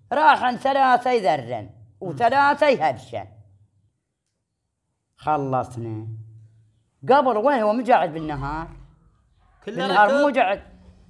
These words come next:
Speaker 1: بعرورتك، هايشتك، صخرتك، نعجتك، جاهلك، بيتك، خبزتك.
Speaker 2: لا.
Speaker 1: ما تمكن غير الليل.
Speaker 2: لا الطافحين.
Speaker 1: الليل يلا الليل.
Speaker 2: لا،
Speaker 1: النسوان.
Speaker 2: والليل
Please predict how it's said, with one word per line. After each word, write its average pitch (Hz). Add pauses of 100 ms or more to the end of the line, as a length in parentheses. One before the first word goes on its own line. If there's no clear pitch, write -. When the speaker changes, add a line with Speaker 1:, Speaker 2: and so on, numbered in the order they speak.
(140)
Speaker 1:
بعرورتك، 165
هايشتك، 165
صخرتك، 165
نعجتك، 170 (420)
جاهلك، 196
بيتك، 214 (100)
خبزتك. 220 (920)
Speaker 2:
لا. 220
Speaker 1:
ما 294
تمكن 277
غير 254
الليل. 175 (100)
Speaker 2:
لا 151
الطافحين. 233 (260)
Speaker 1:
الليل 269
يلا 277
الليل. 226 (340)
Speaker 2:
لا، 185
Speaker 1:
النسوان. 233
Speaker 2:
والليل 190